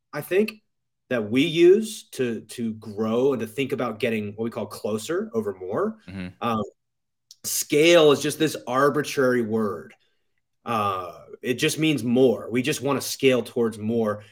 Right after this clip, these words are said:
Speaker 1: And the real problem here is that we're doing it by maxing out our effort and we're maxing out our risk.
Speaker 2: Mm-hmm.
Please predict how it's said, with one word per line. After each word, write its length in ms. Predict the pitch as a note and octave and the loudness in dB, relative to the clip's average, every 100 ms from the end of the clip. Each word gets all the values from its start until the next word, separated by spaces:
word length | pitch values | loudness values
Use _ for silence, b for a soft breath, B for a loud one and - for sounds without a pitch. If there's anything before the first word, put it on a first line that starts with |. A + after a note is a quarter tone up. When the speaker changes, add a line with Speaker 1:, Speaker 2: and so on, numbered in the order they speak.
| - | -6
Speaker 1:
And 120 | B2 | -4
the 140 | A2+ | 4
real 200 | F#3 A3 | 12 12
problem 380 | - D3 C#3 D3 | 12 2 2 2
here 300 | A#2 A#2 A2+ | 0 0 2
is 220 | A2 G#2+ | 0 -2
that 300 | A2 G#2 G#2 - _ _ _ | -2 -4 -6 -12 _ _ _
we're 260 | C3+ B2+ G#2+ | 6 6 4
doing 400 | C#3+ F3+ G3 C#3 | 10 12 12 10
it 340 | A#2+ A#2 - _ _ _ | 2 0 -6 _ _ _
by 200 | B2+ A#2 | -4 -2
maxing 680 | A2+ B2 C#3 D#3 - C#3+ C3 | -2 -2 -2 -2 -4 0 2
out 140 | A#2+ | 2
our 160 | A2 - | 0 -4
effort 500 | A2+ - F3+ F#3 - _ _ - | -8 0 2 2 -4 _ _ -10
and 140 | B2+ A#2+ | -6 -4
we're 100 | G#2 | -4
maxing 720 | A2 A#2 D3+ E3 - C#3+ B2+ | -2 0 0 -2 -4 -4 -2
out 200 | B2 A#2 | -2 -2
our 200 | G#2 G2+ | -2 -2
risk. 540 | G2 B2 G3 - - - - | -2 -2 -2 -4 -10 -14 -18
Speaker 2:
Mm-hmm. 220 | F2+ F#2 | -14 -12